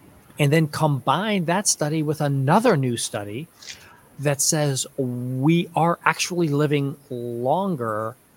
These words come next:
and it doesn't matter where you're from, what your race, your gender, your location is, everybody on the planet is on an upward trend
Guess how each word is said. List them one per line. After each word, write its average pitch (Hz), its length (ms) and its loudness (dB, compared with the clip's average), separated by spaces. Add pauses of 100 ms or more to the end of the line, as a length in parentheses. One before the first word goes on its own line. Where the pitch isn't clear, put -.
(640)
and 160 180 4
it 175 120 -2
doesn't 143 320 0
matter 127 340 0
where 113 260 -4
you're 104 220 -8
from, 147 640 2 (160)
what 123 300 -4
your 113 180 -4
race, 151 560 2
your 107 140 -8
gender, 139 720 -2 (480)
your 110 440 -4 (160)
location 131 640 0
is, 120 220 -6 (260)
everybody 151 720 2
on 143 120 -2
the 139 80 -4
planet 143 520 -6 (600)
is 135 120 0
on 127 140 2
an 110 140 -8 (440)
upward 160 1000 0 (140)
trend 139 640 -2